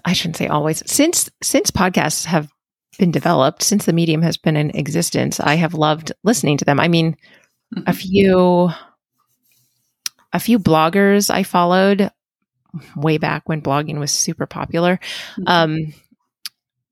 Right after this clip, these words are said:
Speaker 1: they started podcasts when it developed. And I, you know, this was on my old, like, iPod Shuffle. I would listen to
Speaker 2: Mm-hmm.
Speaker 1: those <laughs> podcasts. Um,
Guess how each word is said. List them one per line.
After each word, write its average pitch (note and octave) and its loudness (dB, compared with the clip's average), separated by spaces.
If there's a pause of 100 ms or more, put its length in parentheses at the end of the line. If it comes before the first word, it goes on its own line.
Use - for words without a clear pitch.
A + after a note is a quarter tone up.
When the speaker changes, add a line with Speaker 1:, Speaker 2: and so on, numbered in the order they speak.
(400)
Speaker 1:
they E3 2
started F3 2
podcasts G3+ 0
when D3 -2
it - -6 (1160)
developed. C#3 0
And E3 2
I, D3 2 (100)
you - -2
know, D#3 0
this - -2
was E3 -2
on D#3+ 0
my C#3+ -2
old, D3 0
like, - -2 (680)
iPod C3+ 0
Shuffle. - 0
I - 2
would - 0
listen C#3+ -2
to - 0 (440)
Speaker 2:
Mm-hmm. F#3+ -2
Speaker 1:
those D#3 2
<laughs> - -12
podcasts. - 0 (480)
Um, E3+ 0